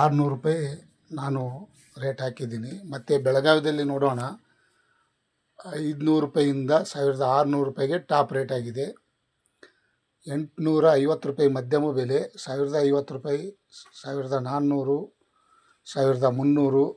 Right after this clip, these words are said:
ಈ ರೀತಿ ಮಧ್ಯಮ ಬೆಲೆ ಆಗಿದೆ. ಆನಿ ಒನ್ ಮಾರ್ಕೆಟ್ ಇಂದಿನ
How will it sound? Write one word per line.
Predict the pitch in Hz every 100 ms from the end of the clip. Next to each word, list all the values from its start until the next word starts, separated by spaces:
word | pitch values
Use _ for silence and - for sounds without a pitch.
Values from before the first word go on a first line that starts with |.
| - - 139
ಈ | 139 139
ರೀತಿ | 139 151 147 139 131
ಮಧ್ಯಮ | 123 151 151 139
ಬೆಲೆ | 139 131
ಆಗಿದೆ. | 120 117 131 175 - - - - _ _ _ - - _ _ - _ _ _ _ _ _ _ _
ಆನಿ | 131 135 156 151
ಒನ್ | 151 151 139
ಮಾರ್ಕೆಟ್ | 135 - 143 139 - _ _ - 151
ಇಂದಿನ | 143 139